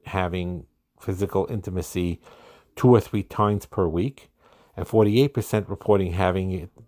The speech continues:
a few times per month. So it's all different ranges of, of frequency. And it's interesting, by the way, that in the secular world,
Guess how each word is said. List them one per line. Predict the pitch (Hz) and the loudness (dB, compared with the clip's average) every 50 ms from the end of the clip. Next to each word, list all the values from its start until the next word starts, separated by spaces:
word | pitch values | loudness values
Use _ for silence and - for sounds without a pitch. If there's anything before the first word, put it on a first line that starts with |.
| _ _ _ | _ _ _
a | - | -20
few | - - - 104 101 | -18 -8 -4 -4 -4
times | - - 107 95 90 85 - | 0 2 2 2 2 0 -4
per | - - - 87 | -8 -8 -6 -4
month. | 85 85 80 69 69 - - - _ _ _ _ _ _ _ _ _ _ _ _ _ _ _ _ _ _ _ _ _ _ _ _ _ | 0 0 0 -2 -2 -8 -16 -20 _ _ _ _ _ _ _ _ _ _ _ _ _ _ _ _ _ _ _ _ _ _ _ _ _
So | - 120 | 0 0
it's | 107 - - - - - | 0 0 -6 -12 -6 -2
all | 120 120 - | 2 2 4
different | 127 127 113 - - 113 104 95 | 4 2 0 0 0 -2 0 2
ranges | 104 104 104 107 107 92 98 95 90 85 85 | 4 4 4 2 0 -2 -2 -4 -4 -4 -6
of, | - 104 98 90 87 85 85 87 - | -4 -2 0 0 0 -2 -6 -12 -10
of | - 87 80 80 78 | -6 -4 -4 -4 -4
frequency. | - - - 113 - - 110 101 92 - - - 85 87 95 - _ _ - - - - - - | -4 -4 -4 -4 -2 -2 -2 -2 -2 -4 -6 -8 -8 -8 -8 -10 _ _ -20 -20 -20 -20 -20 -8
And | - 104 104 | -2 0 0
it's | 101 - - | 0 0 0
interesting, | - 143 165 170 - 160 127 - - 87 82 76 76 - _ - _ _ _ | 0 0 0 2 0 0 -2 -2 -4 -6 -6 -6 -8 -12 _ -20 _ _ _
by | - 90 95 | 0 2 4
the | 95 95 95 | 4 2 4
way, | 87 104 117 107 82 71 | 4 4 2 2 0 -2
that | 71 92 95 92 90 - _ | -2 0 0 0 0 -2 _
in | - 110 104 104 104 | -6 -4 -2 -2 0
the | 98 101 101 98 98 98 92 - _ _ _ _ _ _ _ _ _ _ _ _ _ _ _ _ _ _ _ | 2 2 4 4 4 4 2 -2 _ _ _ _ _ _ _ _ _ _ _ _ _ _ _ _ _ _ _
secular | - - - - - 147 151 - - 156 151 135 131 117 | -14 -12 -6 2 4 4 4 4 2 0 2 4 4 2
world, | 110 104 117 131 127 95 67 64 - - | 4 4 4 4 4 2 -2 -4 -10 -16